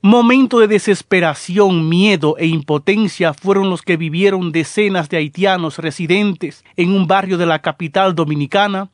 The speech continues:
cuando decenas de agentes de la Dirección General de Migración irrumpieron en su vivienda de manera violenta, comenzaron a disparar y a golpear a familias haitianas y dominicanas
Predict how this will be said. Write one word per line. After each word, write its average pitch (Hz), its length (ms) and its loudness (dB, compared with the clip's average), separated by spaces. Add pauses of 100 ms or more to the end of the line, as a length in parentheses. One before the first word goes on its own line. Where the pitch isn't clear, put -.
(220)
cuando 254 360 2
decenas 214 580 0
de 190 140 0
agentes 196 540 -2
de 160 80 -2
la 160 80 0
Dirección 160 500 -2
General 175 460 0
de 156 100 -4
Migración 190 720 -2 (340)
irrumpieron 214 840 0
en 170 120 0
su 165 160 -10
vivienda 175 720 -2 (340)
de 175 160 0
manera 185 440 2
violenta, 165 760 0 (260)
comenzaron 180 680 0
a 165 60 0
disparar 185 680 -2
y 170 140 -4
a 151 80 0
golpear 170 720 0 (320)
a 196 140 0
familias 208 640 0
haitianas 180 680 -2
y 196 140 -8
dominicanas 165 800 -4